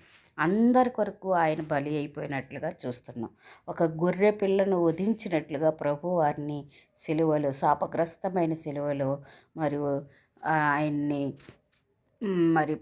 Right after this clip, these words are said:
మరణానికి అప్పగించినట్లు మనము వాక్య భాగంలో చూస్తాం. యేసు ప్రభువారు రక్షకుడు. ఎందుకు? లోకానంతటిని, లోకంలో ఉన్న వారిని అందరిని రక్షించడానికి ఆయన ఈ లోకానికి వచ్చారు. ఆయన రావటము,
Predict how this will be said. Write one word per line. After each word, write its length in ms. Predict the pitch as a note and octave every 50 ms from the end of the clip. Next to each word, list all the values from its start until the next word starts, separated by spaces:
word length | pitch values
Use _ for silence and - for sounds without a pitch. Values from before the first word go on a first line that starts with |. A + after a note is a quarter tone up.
| -
మరణానికి 580 | E3+ E3+ E3+ F3+ F#3+ G3 G3+ G3 F3+ D#3+ - E3+
అప్పగించినట్లు 800 | D#3 - - - D#3 D#3+ D#3+ D#3+ D#3+ - D#3 D#3+ D#3 - D#3+ D#3
మనము 440 | D3 D3+ D3 D3+ D3+ F3 A3 E4 - - _ _ _ _
వాక్య 280 | D3 D3+ D#3 - - D3+
భాగంలో 420 | C3+ D3 C#3+ C#3+ C3+ C#3 C#3 C3+
చూస్తాం. 400 | C3 C3+ - - - - - -
యేసు 340 | - A3 A3 A#3+ A#3 - C4
ప్రభువారు 800 | B3 B3+ - A3+ G#3+ G3 G3 G3+ F#3+ F#3+ F#3+ F#3 F3+ E3 E3+ E3+ - _ _ _ _ _ _ -
రక్షకుడు. 800 | C#3 D3+ - - - - - A3+ A3+ - A3 F#3+ D#3 B2+ - - _ _ _
ఎందుకు? 500 | D#3 D#3 E3 F3 F3 F#3 - - F#3+ E3+
లోకానంతటిని, 1040 | C#3+ C#3+ C#3+ C#3 - - G3 F#3+ G3 G3+ G#3+ A#3 A#3 - C#4+ - - A3 E3+ A#2+ - _ - _ _ _ -
లోకంలో 520 | D3 D3+ D3 D3+ - E3 E3+ E3 E3 E3
ఉన్న 140 | E3 D#3+ D#3+
వారిని 340 | E3 E3 E3 E3 D#3+ D#3 D#3
అందరిని 400 | D#3 E3 F#3 A3 B3+ D4 D4+ C#4
రక్షించడానికి 1040 | A#3 F3+ E3 - - E3 D#3+ D#3 - - - D#3+ D#3+ D3+ D3 C#3 - E4+ G#4 G#4 - _ _ _ _ _ -
ఆయన 400 | D#3 D3+ D3+ D3+ D#3 D#3 D#3 D3+
ఈ 140 | D3 D3+ D3+
లోకానికి 560 | C#3+ C#3+ C#3+ C#3 - D3+ D3+ D3+ - - -
వచ్చారు. 560 | C#3 C3+ - - - B2+ B2+ - - _ _ _ _ _ _ _ -
ఆయన 320 | D#3 E3 E3 D#3+ D#3+ D#3
రావటము, 720 | D3 D3+ D3 D3 D#3 E3+ F#3 G3+ G3+ A#3 A3+ A#3+ B3 C4+